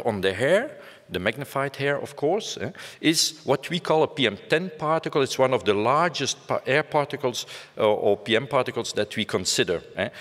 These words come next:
But you also have smaller particles, and it's, it's very relevant to consider the size fraction of these particles,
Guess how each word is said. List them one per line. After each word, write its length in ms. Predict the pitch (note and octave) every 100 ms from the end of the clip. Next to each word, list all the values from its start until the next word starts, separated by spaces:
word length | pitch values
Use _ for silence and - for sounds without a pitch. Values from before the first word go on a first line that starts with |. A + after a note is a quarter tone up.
| -
But 140 | A#2+ -
you 80 |
also 240 | G#3 G3 C#3+
have 180 | D3+ -
smaller 500 | - A2+ A#2 B2 G#2
particles, 500 | - F2 F#2+ G#2+ E3
and 100 | F#3
it's, 200 | G3 -
it's 220 | D3+ - - - -
very 380 | - G2 E3 G#3
relevant 500 | A#2 D#3+ F#3 G#2+ F#2
to 80 | -
consider 440 | - A#2 - C#3
the 140 | A2 G#2+
size 440 | - D#3+ G#3 G#3+
fraction 380 | - G#2+ - A#2
of 80 | F#2+
these 180 | F2+ -
particles, 600 | D3+ G3 G3 G#3 G#3